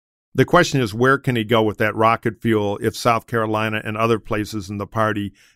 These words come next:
don't have that movement I was talking about to want a post-Trump conservative solution, which I think is possible. But I think he could definitely ante in and be an interesting early candidate.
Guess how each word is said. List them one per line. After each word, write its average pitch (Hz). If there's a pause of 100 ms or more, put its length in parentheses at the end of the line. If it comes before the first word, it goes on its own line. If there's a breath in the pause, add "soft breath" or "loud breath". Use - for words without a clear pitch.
(160)
don't 127
have 117
that 104
movement 113
I 110
was 104
talking 113
about 101
to 113
want 107
a 101
post-Trump 110
conservative 104
solution, 104 (320 soft breath)
which 156
I 233
think 240
is 170
possible. 190 (380 soft breath)
But 131
I 143
think 170
he 160
could 131
definitely 156
ante 131
in 135
and 110
be 113
an 117
interesting 113
early 139
candidate. 101